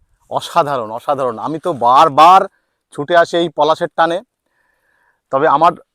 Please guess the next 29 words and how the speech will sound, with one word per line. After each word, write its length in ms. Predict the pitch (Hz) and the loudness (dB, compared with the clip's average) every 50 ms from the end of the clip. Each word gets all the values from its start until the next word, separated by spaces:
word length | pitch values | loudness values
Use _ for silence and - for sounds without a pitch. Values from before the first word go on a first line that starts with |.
| _ _ - | _ _ -4
আইডিয়া 600 | 123 156 160 156 185 190 190 190 190 190 190 170 160 - _ - 143 | -2 -2 -2 0 0 2 4 4 4 4 2 2 -2 -10 _ -16 -8
যেটুকু 300 | 123 160 160 180 185 190 | -6 -6 -6 -4 -6 -6
ছিল 260 | - - 180 190 196 | -4 -4 -2 -2 -4
ঠিকই, 440 | - - - 196 190 - 190 226 311 _ _ _ _ _ _ _ _ _ _ _ _ _ _ _ _ _ _ _ _ _ _ _ _ _ _ _ _ _ _ _ _ _ - | -6 -8 -18 -18 -14 -12 -12 -12 -12 _ _ _ _ _ _ _ _ _ _ _ _ _ _ _ _ _ _ _ _ _ _ _ _ _ _ _ _ _ _ _ _ _ -16
এই 80 | 135 | -14
পলাশ 260 | 120 - 135 143 151 - | -8 -4 -2 -2 -2 -4
ফুটতে 280 | - 170 156 - - 160 | -6 -12 -8 -4 0 -2
এখনো 220 | 147 143 170 165 | 0 0 -2 -2
দেরি 280 | 143 143 143 170 180 185 | -2 -2 -2 -2 -2 -2
আছে, 140 | 170 208 | -2 -4
তবে 180 | 185 190 175 139 | -6 -6 -6 -6
যেটুকু 340 | 104 147 156 135 185 185 190 | -4 -6 -6 -6 -6 -8 -8
ফুটেছে 360 | - - 185 202 196 - 165 - _ | -8 -6 -4 -4 -2 -2 -4 -6 _
অসাধারণ। 580 | - 165 170 - - 175 135 135 123 107 85 76 _ _ _ _ _ _ _ _ _ _ _ _ _ _ _ _ _ _ _ _ _ _ _ _ _ _ _ _ _ _ _ - | -4 -6 -2 2 2 2 2 2 -4 -10 -10 _ _ _ _ _ _ _ _ _ _ _ _ _ _ _ _ _ _ _ _ _ _ _ _ _ _ _ _ _ _ _ _ -10
এটা 120 | 143 170 | -6 -4
লতানো 320 | 151 151 151 165 185 196 | -4 -4 -4 -4 -6 -6
পলাশ 260 | 175 185 185 175 156 139 | -4 -4 -4 -6 -6 -6
নয়, 180 | 139 147 180 175 | -8 -8 -8 -8
এটা 140 | 151 165 151 | -8 -8 -8
কিন্তু 460 | 165 175 151 185 180 175 160 139 - _ _ _ _ - 131 | -10 -8 -8 -6 -6 -6 -8 -12 -18 _ _ _ _ -18 -12
গাছের, 280 | 135 135 135 - 175 151 | -10 -10 -8 -8 -8 -8
বড় 240 | 131 135 147 165 151 | -4 -4 -4 -4 -2
গাছের 280 | 147 147 - - 165 | -4 -4 -6 -6 -10
পলাশ। 400 | 151 - 139 131 151 202 - _ _ _ _ _ _ _ _ _ _ _ _ _ _ _ _ _ _ _ _ _ _ _ _ _ _ _ _ _ _ _ _ _ _ _ _ _ - | -10 -8 -6 -6 -6 -8 -8 _ _ _ _ _ _ _ _ _ _ _ _ _ _ _ _ _ _ _ _ _ _ _ _ _ _ _ _ _ _ _ _ _ _ _ _ _ -10
তবে 160 | 143 139 135 | -8 -4 -2
আমার 240 | 135 143 156 175 165 | -2 -2 -2 -2 -4
নিজস্ব 380 | 160 165 165 190 - - 190 | -4 -4 -4 -6 -6 -4 -6
অবজারভেশন, 520 | 165 135 143 185 180 180 175 151 208 240 254 _ _ _ _ - | -6 -4 -4 -6 -4 -4 -6 -8 -10 -12 -12 _ _ _ _ -10
এর 120 | 156 165 | -8 -8